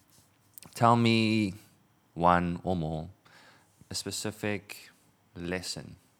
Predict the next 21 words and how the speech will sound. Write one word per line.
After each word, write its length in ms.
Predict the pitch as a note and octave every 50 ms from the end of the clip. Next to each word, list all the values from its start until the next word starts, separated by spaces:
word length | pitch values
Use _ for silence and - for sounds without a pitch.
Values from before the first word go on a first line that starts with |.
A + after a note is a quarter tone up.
| _ _ _ _ _ _ _ _ _ _
that 200 | - F#2 E2 E2
you 240 | F2+ F2+ F#2+ G2+ G#2
think 380 | F#2+ - F#2+ F#2 F2 E2 - -
you 200 | E2+ F2 F2 F2+
have 200 | F2 D#2+ - D#2+
learned 380 | D2+ D#2 D#2 D#2 D#2+ D#2 - - _ _
by 580 | - D2+ D2 D2 D2 D2 D2 D2 D2 D2+ D2 - _ _ _
spending 480 | - - - - F#2+ F#2 F2+ F#2 F2 E2+
time 600 | - - E2+ D#2+ D#2 D#2 D#2 D2+ D2+ D2+ D#2 - _ _ _ _ _ _ _ _ _ _
on 160 | - F#2 E2+
mountains 480 | D#2+ D2+ D2+ D#2 - - - - - -
or 160 | - - D2+ -
spending 440 | - - E2+ D#2+ D#2+ D#2+ D#2+ D#2
time 500 | - - - D#2 D2+ D2+ D2+ D2+ D2+ D2+ -
in 140 | E2 D#2 D2+
a 40 |
group, 500 | D2+ - - D#2 D2+ D#2 D2+ D2+ - _ - - _ _ _ _ _ _ _ _ _ _ _ _ _ _ _ _ _ _ _ _ _
being 180 | F#2+ F2 E2+
out 240 | E2 D#2+ E2 E2 -
in 100 | E2 D#2+ D2+
nature. 400 | D2+ D2 D2 - - - -